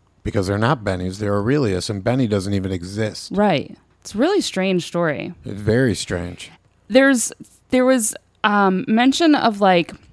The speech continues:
Speaker 2: a, uh, like, delivery drivers that were doing business with Benny.
Speaker 1: Yeah.
Speaker 2: Something about, like, delivering wood or something. And which, again, it's weird because there's not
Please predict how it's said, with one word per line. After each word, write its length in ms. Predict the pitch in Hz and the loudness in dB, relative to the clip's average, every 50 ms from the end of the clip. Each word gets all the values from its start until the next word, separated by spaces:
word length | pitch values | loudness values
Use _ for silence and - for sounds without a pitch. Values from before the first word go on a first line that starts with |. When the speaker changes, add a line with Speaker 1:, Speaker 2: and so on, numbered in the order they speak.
| - - - - - _ _ _ _ _ _ _ _ _ _ _ _ _ _ - - - _ _ | -20 -20 -20 -20 -20 _ _ _ _ _ _ _ _ _ _ _ _ _ _ -20 -20 -20 _ _
Speaker 2:
a, 420 | - 185 185 180 180 175 175 175 165 - | 0 2 4 4 4 4 4 2 2 0
uh, 600 | - 165 160 156 151 151 147 147 139 - - - - - - _ _ _ | 0 0 0 2 2 0 0 0 -2 -4 -4 -8 -10 -14 -18 _ _ _
like, 240 | 180 175 165 156 151 | -2 -2 -2 -2 0
delivery 720 | - 180 175 185 202 202 190 196 185 170 160 151 151 151 - - 170 | 0 2 4 4 4 4 4 2 4 4 4 2 0 -2 -6 -10 -10
drivers 800 | 156 170 165 151 143 143 139 147 135 135 - 180 185 185 - - - _ | 0 2 2 2 2 2 0 -2 -4 -4 -4 -6 -6 -6 -10 -12 -14 _
that 240 | - 170 175 160 131 | -4 0 0 2 2
were 120 | 151 165 160 | 2 0 0
doing 320 | 147 175 170 160 156 151 | 2 2 4 4 4 4
business 440 | 139 151 147 143 156 151 147 143 - | 2 0 0 0 0 -2 -2 -2 -6
with 160 | - 147 147 | -8 -8 -4
Benny. 400 | 139 143 139 143 143 - - 175 | -4 -4 -4 -2 -4 -4 -4 -4
Speaker 1:
Yeah. 280 | 104 101 101 95 95 95 - - _ _ | -4 -4 -6 -6 -8 -10 -12 -16 _ _
Speaker 2:
Something 320 | - - 247 240 240 233 | 0 2 4 4 4 4
about, 500 | 220 202 196 185 175 170 160 160 135 - - | 4 6 6 6 6 6 4 4 0 -2 -4
like, 180 | 170 170 147 - | -4 -4 -4 0
delivering 760 | - 175 165 175 160 165 170 165 160 156 147 147 143 - - - | 0 2 2 2 4 4 4 4 6 6 4 2 2 -2 -8 -12
wood 460 | 151 156 147 151 151 147 139 135 - | -12 -6 -2 2 2 4 4 2 0
or 100 | 139 151 | -2 -4
something. 640 | 151 - 147 143 143 - - 131 143 151 175 175 - _ _ _ - - _ _ _ _ _ _ _ _ | -2 0 0 0 0 0 -4 -6 -6 -6 -8 -8 -12 _ _ _ -20 -20 _ _ _ _ _ _ _ _
And 500 | - 202 196 190 185 180 175 180 175 - - _ _ _ _ _ | 2 4 4 6 6 6 4 4 2 -2 -6 _ _ _ _ _
which, 340 | - 226 247 262 - - - - - - 190 - - - - - _ _ - | 2 2 2 2 2 -2 -6 -6 -8 -8 -8 -8 -10 -14 -20 -20 _ _ -4
again, 500 | 220 254 277 311 254 196 175 165 160 - _ _ | 0 2 4 4 4 4 4 2 0 -4 _ _
it's 160 | - 190 - 190 | -8 -8 -6 -4
weird 300 | 190 254 254 208 180 165 | -2 0 2 2 2 0
because 300 | 180 - - 190 175 170 | -2 -2 0 -2 0 0
there's 200 | 180 185 180 185 | 0 -2 -2 0
not 300 | 214 220 226 208 - - | 0 2 2 2 0 -4